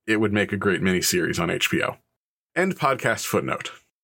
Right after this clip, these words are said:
So, the candidate needed to pass the sniff test as a military leader,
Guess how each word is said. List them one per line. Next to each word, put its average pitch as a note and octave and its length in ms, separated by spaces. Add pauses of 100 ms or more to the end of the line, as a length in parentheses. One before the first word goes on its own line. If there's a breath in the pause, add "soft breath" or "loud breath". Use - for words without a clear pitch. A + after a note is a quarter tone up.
(760)
So, A#2 320
the G#2+ 100
candidate E3 440
needed A2 280
to - 80
pass A#2+ 340
the G#2 100
sniff D#3 360
test G#2+ 320
as F#2+ 100
a F#2+ 40
military A2 460
leader, - 320